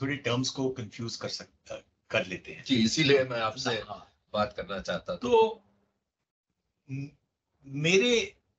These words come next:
Speaker 1: अ, मन में जो ईएसजी movement है, ये एक ऐसी movement है जो, जैसे मैंने आपको spectrum, अ,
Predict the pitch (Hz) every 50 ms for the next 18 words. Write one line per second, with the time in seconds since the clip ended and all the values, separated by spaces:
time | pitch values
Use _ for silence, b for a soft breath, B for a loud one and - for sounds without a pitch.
0 | _ _ - 131 123 117 110 110 107 107 117 117 120 110 95 92 95 92 - _
1 | _ _ _ _ _ _ _ _ _ _ _ _ _ _ _ 120 156 185 - 190
2 | - _ _ _ _ _ _ _ _ - 139 160 190 220 220 214 - - - 214
3 | 208 170 143 127 120 120 131 147 147 139 - - - 95 85 - _ _ _ _
4 | _ _ _ _ _ _ _ _ _ _ _ _ _ _ _ _ 127 120 117 151
5 | 190 214 233 240 240 226 196 190 - 165 180 185 190 190 190 - - - - _
6 | _ _ _ _ _ _ _ _ _ _ _ _ 131 135 139 131 - 208 214 196
7 | 160 135 123 123 131 143 156 151 147 - 127 131 139 143 139 131 - 131 131 127
8 | 131 131 127 127 127 - _ _ _ _ _ _ _ _ _ _ _ _ _ -
9 | 117 113 - - 127 127 120 120 123 123 127 127 - 110 107 - - 123 113 -
10 | - - 104 95 - - - 143 135 131 123 120 - _ _ _ _ _ _ _
11 | _ _ _ _ _ _ _ _ _ _ _ - 107 104 101 101 98 95 95 90
12 | -